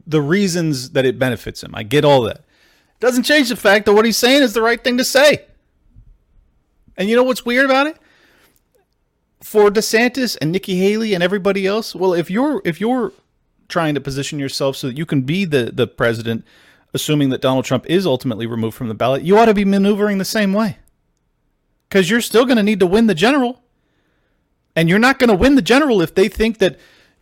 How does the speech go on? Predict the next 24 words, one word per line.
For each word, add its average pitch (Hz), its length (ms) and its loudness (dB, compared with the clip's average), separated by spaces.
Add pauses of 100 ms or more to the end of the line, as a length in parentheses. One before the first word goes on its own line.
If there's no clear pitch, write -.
(200)
y-, 139 100 -20 (100)
you 208 680 -4 (260)
ultimately 165 600 2
were 151 220 2
a 131 60 2
participant 147 920 -4 (1000)
in 143 380 0
the 147 120 2
removal 127 520 0
of 107 100 -2
Donald 113 280 -2
Trump. 135 340 -6 (1300)
So 143 420 0 (640)
just - 420 -8
political 147 720 -2 (340)
buffoonery 147 800 -2 (320)
on 131 160 -2
behalf 127 400 -2
of, 110 380 -10
of 110 260 -10
all 123 220 -2
of 113 100 -8
the 117 120 -6
other 113 380 -6